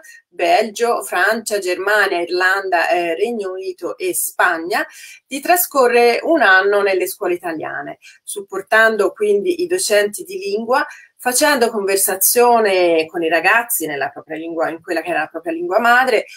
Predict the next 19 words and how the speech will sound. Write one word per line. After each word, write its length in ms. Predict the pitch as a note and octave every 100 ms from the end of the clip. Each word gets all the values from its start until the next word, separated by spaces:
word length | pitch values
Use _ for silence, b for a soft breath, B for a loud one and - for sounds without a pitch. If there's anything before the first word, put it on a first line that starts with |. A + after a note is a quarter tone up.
| B B _
portando 640 | A#3 A#3 - C#4+ C#4 B3
con 180 | B3 A3
sé 420 | - C4 B3 A#3+
quel, 800 | - G3+ G3 G3 F#3+ F#3 F3+ F3
quel 180 | E3+ F3+
flavor, 540 | - A#3+ C4+ A#3 G3 F3+
quel 240 | F#3+ F3
gusto 520 | F3+ B3 C4 - F3+
della, 520 | E3 E3+ E3+ D#3 C#3+ D3
della 200 | D3+ D3+
lingua 320 | F#3+ A3 F3
e 20 |
della 200 | E3+ D#3+
cultura 320 | F3 E3+ F3+
del 200 | E3 D#3+
proprio 220 | E3+ E3 _
paese, 500 | G3 G3+ G#3+ B3 A#3+ B B -
e, 260 | C4+ C#4+
mm, 540 | B3 A#3+ A#3 A#3 A3+